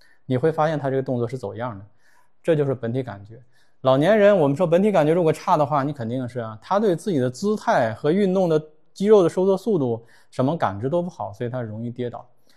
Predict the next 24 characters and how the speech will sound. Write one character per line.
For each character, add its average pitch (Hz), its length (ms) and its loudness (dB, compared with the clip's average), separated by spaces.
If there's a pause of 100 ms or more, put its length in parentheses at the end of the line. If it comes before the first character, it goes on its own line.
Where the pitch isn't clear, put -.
(200)
啊。 123 180 0
所 151 140 0
以 - 20 4
说 208 120 0
老 107 200 2
年 120 220 -4
人 147 100 0
呢， 123 80 -2
我 120 60 -2
们 127 80 -2
讲 113 260 -4 (380)
力 208 140 4
量 175 180 2
训 175 140 -2
练 170 260 0
要 160 180 2
防 156 300 0
止 135 140 2
跌 156 260 0
倒 131 160 4
的 113 60 -6
话， 131 400 -4
需 - 180 -4
要 135 240 2